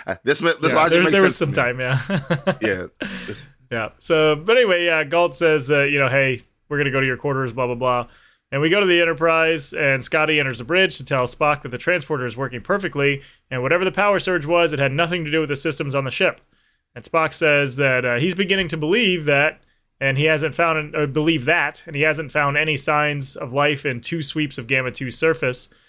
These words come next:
Speaker 2: So McCoy asks if the crew's atoms are just, he's like, "Are they, are they just floating around in space?" And Spock says, "Well, you know, even that would show up on our sensors." And he decides that, uh, he's gonna continue scans since really it's all they can do. And he says that he's gonna hope for a rational explanation.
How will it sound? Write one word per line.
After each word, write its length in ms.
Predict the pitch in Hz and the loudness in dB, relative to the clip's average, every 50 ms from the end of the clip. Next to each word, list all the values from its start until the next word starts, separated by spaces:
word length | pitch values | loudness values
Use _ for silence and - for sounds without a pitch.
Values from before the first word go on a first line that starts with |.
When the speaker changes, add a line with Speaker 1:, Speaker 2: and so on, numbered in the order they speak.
| _ _ _ _ | _ _ _ _
Speaker 2:
So 340 | _ - 139 131 131 131 131 | _ -4 -2 0 2 2 0
McCoy 460 | 127 131 127 - 185 208 214 202 165 | 0 -2 -4 0 2 4 4 4 4
asks 340 | 139 135 139 143 135 - - | 4 2 2 0 -2 -4 -4
if 140 | 156 147 - | -6 -6 -6
the 80 | 151 143 | -6 -6
crew's 260 | - 160 156 147 139 | -4 -2 -2 0 2
atoms 380 | 151 156 180 180 156 131 127 | 2 2 2 0 0 -2 -4
are 60 | 135 135 | -6 -4
just, 160 | 131 143 131 | -4 -2 -2
he's 100 | 143 147 | 0 0
like, 120 | 151 131 | 0 0
"Are 100 | 127 123 | 0 -2
they, 100 | 127 139 | -4 -4
are 220 | 131 135 135 139 139 | -8 -6 -6 -6 -4
they 140 | 123 160 156 | -2 0 0
just 180 | 151 151 - | 0 0 -2
floating 240 | - 170 175 190 170 | 0 0 0 2 2
around 180 | 170 190 202 196 | 0 0 0 -2
in 60 | 190 | -4
space?" 480 | - - - 233 262 269 - - - - _ _ _ _ _ _ - - | -4 -2 0 0 0 0 -2 -6 -8 -10 _ _ _ _ _ _ -12 -10
And 80 | 143 | -8
Spock 320 | 139 - 165 156 151 143 - | -6 0 2 2 2 2 0
says, 260 | - 151 143 135 131 | 2 0 0 0 0
"Well, 460 | 170 208 214 202 196 196 190 156 - | 2 2 4 4 4 4 2 0 -4
you 80 | - 190 | -6 0
know, 140 | 180 165 170 | 2 2 2
even 220 | 196 180 160 143 | 4 2 0 2
that 200 | 147 165 180 160 | 2 0 0 0
would 120 | 135 131 117 | -4 -6 -6
show 200 | - 147 135 131 | -2 0 0 0
up 140 | 123 123 | 0 0
on 80 | 131 120 | -2 -4
our 100 | 117 117 | -4 -4
sensors." 560 | 113 - 160 151 135 - 117 110 110 - - _ _ _ _ _ _ _ _ _ _ _ _ _ | -2 0 -2 -2 -2 -4 -8 -10 -12 -14 -18 _ _ _ _ _ _ _ _ _ _ _ _ _
And 200 | - 127 131 131 | -4 -4 -2 0
he 60 | 135 143 | 0 0
decides 600 | 139 139 131 - 156 143 143 147 143 135 127 127 | 0 0 0 2 2 2 4 2 0 0 -2 -2
that, 220 | 143 135 131 131 | -2 0 0 2
uh, 180 | 131 127 127 127 | 2 2 2 2
he's 120 | 131 127 | 0 0
gonna 160 | - 156 143 | 0 -2 -2
continue 460 | 127 143 135 - - 180 170 170 156 139 | -2 -4 -4 -2 -2 0 0 0 0 0
scans 480 | - - 170 165 165 156 147 143 139 | 0 0 0 2 0 0 -2 -4 -6
since 260 | - - 139 131 - - | -6 -6 -6 -6 -4 0
really 200 | 190 240 262 208 | 0 2 2 2
it's 100 | - - | 2 2
all 120 | 196 180 | 2 2
they 120 | 175 185 | 2 2
can 140 | 175 190 180 | 0 -2 -2
do. 300 | 190 262 254 175 131 113 113 | -2 -2 -2 -2 -2 -4 -6
And 100 | 120 123 | -8 -8
he 60 | 131 | -6
says 280 | 120 - 156 143 135 120 | -2 0 0 0 0 0
that 200 | 143 135 131 131 - - | 0 -2 -2 -4 -8 -12
he's 300 | - 135 131 139 139 120 | -8 -4 -4 -2 -2 0
gonna 180 | 131 151 139 | 0 0 -2
hope 300 | 127 - 151 170 156 139 | 0 0 0 0 0 -2
for 220 | - - 160 147 135 | -6 -4 -2 0 0
a 40 | 127 | 2
rational 400 | 123 143 143 139 - - 135 127 | 2 0 0 0 -2 -4 -4 -4
explanation. 680 | 131 127 - - 131 135 160 170 - - 135 117 110 | -4 -6 -6 -6 -2 0 0 0 0 -2 -4 -6 -8